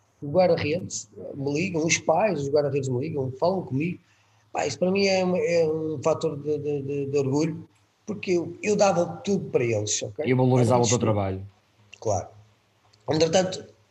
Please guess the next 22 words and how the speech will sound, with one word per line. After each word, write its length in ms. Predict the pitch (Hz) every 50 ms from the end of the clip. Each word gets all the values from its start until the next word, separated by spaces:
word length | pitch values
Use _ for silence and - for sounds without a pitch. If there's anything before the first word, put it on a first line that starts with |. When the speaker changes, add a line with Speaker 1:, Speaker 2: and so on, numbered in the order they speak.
| - -
Speaker 1:
para 100 | - 139
não 60 | 143
fugir 200 | 127 135 131 131
muito, 540 | 135 131 131 135 131 - 120 113 117 117 117 -
para 100 | - 110
não 100 | 110 117
estar 140 | 113 110 117
aqui 200 | 107 101 - 113
devagar, 480 | 98 104 104 117 101 104 113 110 110 - - - _ - - - - - 180 180 180 - -
ah, 560 | 120 120 120 120 117 117 117 113 110 - - - _ _ _ _ _ - - _ _ -
então 240 | 147 147 165 143
fui 100 | 123 165
para 140 | 160 165 156
o, 100 | 156 147 147
para 140 | 147 147
o 60 | 143 143
Alfenense. 680 | 143 135 139 - 160 147 156 175 180 - - - - -
Eh, 180 | 139 139 139 135
no 100 | 147 156
Alfenense 640 | 156 143 - 160 160 151 143 120 107 - 135 117
fui 160 | - - - 175
responsável 880 | - - - 165 160 - - 156 147 135 139 143 139 135 - - -